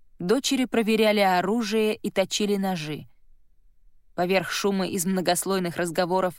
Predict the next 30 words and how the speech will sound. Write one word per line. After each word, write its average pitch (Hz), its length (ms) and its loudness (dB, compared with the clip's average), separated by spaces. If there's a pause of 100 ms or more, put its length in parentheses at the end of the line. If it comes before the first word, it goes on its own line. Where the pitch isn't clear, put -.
о - 100 -4
погоде, 170 640 -2 (200)
японцах 185 760 -2
и 196 100 -2
ужине 202 640 -2 (540)
Йонг 226 320 -2
расслышала 214 580 0
голос 208 380 0
Чунсока. - 720 -4 (960)
Тот 247 160 -2
стоял 233 420 2
в 196 80 -4
дверях 196 400 2
самого 190 460 2
большого 170 500 -2
дома 202 400 -2 (360)
и 214 80 -2
призывал 185 520 2
всех 160 340 -6
к - 100 -20
тишине. 151 600 -6 (1300)
«Есть 208 380 0
новости 247 420 2
от 240 140 2
капитана!» 214 640 0 (1080)
Вон 190 340 0
Бин, 220 320 0
оглянувшись 196 720 -2
на 175 140 -2
Йонг, 202 380 -4